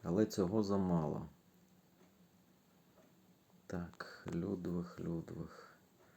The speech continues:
Давайте спробуємо тут пошукати жовтий або фіол. Так, фіол є. Давайте ось так. Трішки зайвого полетіло, але добре.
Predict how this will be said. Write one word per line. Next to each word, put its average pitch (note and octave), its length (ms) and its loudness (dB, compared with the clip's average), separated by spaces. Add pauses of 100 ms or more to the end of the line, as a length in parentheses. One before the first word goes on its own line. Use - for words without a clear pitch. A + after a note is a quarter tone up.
(340)
Давайте G2 340 4
спробуємо G2 580 6
тут F2+ 240 -2
пошукати F#2 640 2
жовтий F2+ 460 4
або F2 220 4
фіол. B2 520 4 (960)
Так, F2 400 -2
фіол F#2 460 4
є. A2+ 400 2 (3250)
Давайте F3 680 2
ось F3 240 2
так. - 520 0 (1400)
Трішки F2 520 -4
зайвого F2 600 2
полетіло, E2 720 -2
але F2+ 220 2
добре. D#2+ 500 -4